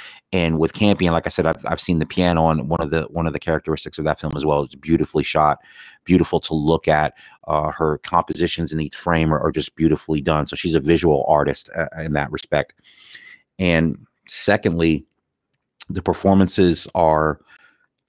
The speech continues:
good, real, really good. So we'll start with Benedict Cum-, Benedict Cumberbatch as Phil Burbank. Uh, you know, he's fantastic. I don't know if you know him.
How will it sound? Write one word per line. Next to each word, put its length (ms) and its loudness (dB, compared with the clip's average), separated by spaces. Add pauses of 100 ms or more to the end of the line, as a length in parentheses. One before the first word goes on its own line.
(920)
good, 460 4
real, 200 6
really 240 2
good. 200 -2
So 100 -4
we'll 100 0
start 220 2
with 40 -2
Benedict 340 0
Cum-, 180 -6
Benedict 340 -4
Cumberbatch 480 -4
as 100 -10
Phil 200 -4
Burbank. 560 -4
Uh, 160 -12
you 100 -12
know, 100 -10
he's 200 0
fantastic. 580 -2
I 40 -2
don't 40 -2
know 80 -2
if 140 -8
you 80 -8
know 120 -2
him. 280 -4